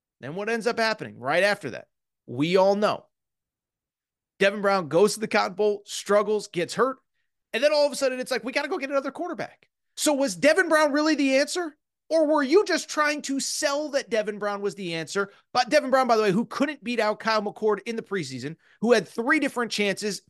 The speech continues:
in the spring, in, well, he was hurt in the spring, but in, in summer camp,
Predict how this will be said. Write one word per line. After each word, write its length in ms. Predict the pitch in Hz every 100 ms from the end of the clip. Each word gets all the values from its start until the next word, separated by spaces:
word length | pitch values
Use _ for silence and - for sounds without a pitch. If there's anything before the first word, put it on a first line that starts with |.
| -
in 200 | 262 277
the 80 |
spring, 500 | - - 220 214 214 -
in, 160 | 233 240
well, 200 | 190 180
he 100 | 190
was 140 | 180
hurt 160 | 160 -
in 60 | 151
the 60 |
spring, 300 | - - 160
but 160 | 143 - - _ _ 240
in, 200 | 269 240 -
in 140 | 233
summer 340 | 262 277 247 240
camp, 400 | 208 196 190